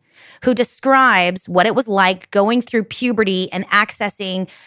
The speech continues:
um, sexuality as a woman, and then what it was like for him when he started taking testosterone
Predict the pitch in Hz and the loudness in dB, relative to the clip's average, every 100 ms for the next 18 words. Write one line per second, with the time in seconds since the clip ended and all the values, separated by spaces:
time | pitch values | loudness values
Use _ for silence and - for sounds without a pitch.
0 | - 208 196 190 - - 208 - 208 196 | -4 2 2 2 -4 -4 -4 -2 2 4
1 | 202 196 175 170 170 - _ _ _ 208 | 4 4 0 -2 -4 -8 _ _ _ 0
2 | 202 180 170 180 233 269 349 339 _ _ | 2 0 2 2 2 2 0 -4 _ _
3 | _ - 233 233 220 214 185 208 214 190 | _ -2 2 4 2 0 2 4 4 0
4 | 202 202 208 196 185 202 196 196 - 185 | 0 0 0 -6 -4 -2 -2 -4 -2 -2
5 | 185 202 190 175 170 - 185 190 180 175 | -2 -4 -6 -8 -4 2 2 2 -4 -4
6 | 76 - | -6 -12